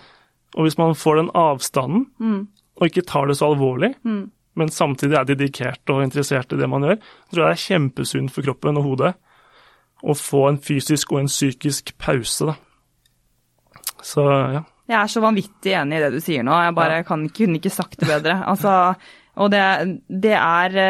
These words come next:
Speaker 2: det jeg også har kjent veldig mye på, og det er så viktig også å få ut til, eh, til folk at, eh, ja, og det at du sier at du normaliserer det litt mer.
Speaker 1: Ja.
Speaker 2: Alle,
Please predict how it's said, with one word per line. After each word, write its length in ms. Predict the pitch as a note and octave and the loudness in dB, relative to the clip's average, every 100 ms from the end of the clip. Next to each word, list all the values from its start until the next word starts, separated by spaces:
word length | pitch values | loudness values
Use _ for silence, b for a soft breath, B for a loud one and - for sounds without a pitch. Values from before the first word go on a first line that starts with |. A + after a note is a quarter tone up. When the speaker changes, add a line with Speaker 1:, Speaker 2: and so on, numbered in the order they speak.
| F#3+ | 2
Speaker 2:
det 120 | F#3 | 2
jeg 140 | F#3+ D#3+ | 2 2
også 200 | - F#3 | 0 -2
har 100 | G3 | 0
kjent 300 | G3 F3 - | 0 -2 0
veldig 240 | F3+ F3+ | 0 2
mye 180 | F#3+ E3+ | 0 -2
på, 400 | - A#3+ C4 - | 2 4 4 4
og 260 | G3 G3 F#3 | 4 4 4
det 80 | F#3 | 4
er 160 | F3 | 2
så 180 | F3+ G3+ | 0 -6
viktig 460 | F#3 - - - D#3+ | -6 -8 -12 -4 -2
også 220 | D3+ F3 | -2 -4
å 20 | E3 | -6
få 300 | - F3 - | -4 -4 -4
ut 400 | D3 - - - b b b b | -8 -10 -20 -20 b b b b
til, 340 | - E3+ E3+ E3+ | -2 0 2 2
eh, 300 | E3 E3 - | 4 4 2
til 180 | F3+ | -2
folk 320 | - F#3+ F3 E3 | 0 0 0 -4
at, 180 | E3+ | -2
eh, 180 | F3+ F3+ - - _ - | 2 0 -2 -14 _ -6
ja, 340 | G3 G3+ A3 A#3 _ b b b | 0 2 4 2 _ b b b
og 140 | A3 | 2
det 100 | G3+ G3 | 2 2
at 60 | |
du 60 | G#3+ | 0
sier 180 | A#3 F3+ | 0 -2
at 80 | E3 | -2
du 240 | E3+ F3 - | -6 -6 -2
normaliserer 800 | G3 G3 G3+ A#3+ - - E3 D3 | 2 4 4 2 -2 -6 -6 -4
det 80 | E3 | -2
litt 220 | G3 G#3 | -2 -2
mer. 220 | D4+ E4 G3+ - - | 0 0 -2 -6 -2
Speaker 1:
Ja. 140 | F3+ - | 0 2
Speaker 2:
Alle, 320 | D4 A3 | 2 4